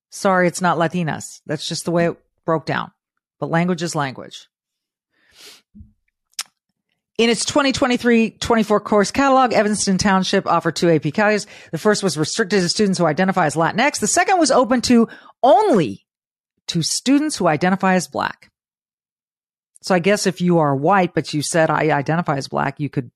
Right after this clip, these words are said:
be in there. When the race exclusionary classes made headlines, the school tweaked the descriptions to say that, quote, quote,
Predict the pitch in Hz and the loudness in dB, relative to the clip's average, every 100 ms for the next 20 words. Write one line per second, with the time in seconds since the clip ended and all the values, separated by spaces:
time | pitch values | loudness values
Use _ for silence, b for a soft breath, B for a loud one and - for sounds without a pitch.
0 | - 131 156 196 127 147 170 _ _ _ | -12 -4 0 0 -2 -6 -10 _ _ _
1 | _ _ _ _ B B B B 202 220 | _ _ _ _ B B B B 0 2
2 | 214 226 262 269 - - 214 202 196 185 | 4 2 2 0 -2 0 2 2 2 0
3 | - 180 180 165 156 143 156 214 226 226 | 0 0 0 -2 -4 -2 0 0 2 0
4 | - 190 - 294 277 - - 508 494 494 | -2 -4 -2 0 0 -2 0 2 2 0
5 | 349 359 - 262 262 254 220 226 - 190 | 0 0 0 -2 -4 -4 -4 -4 0 0
6 | 180 170 - - 185 180 180 - - 190 | 2 0 -4 -6 -2 0 0 -4 -2 0
7 | 175 - | 2 -2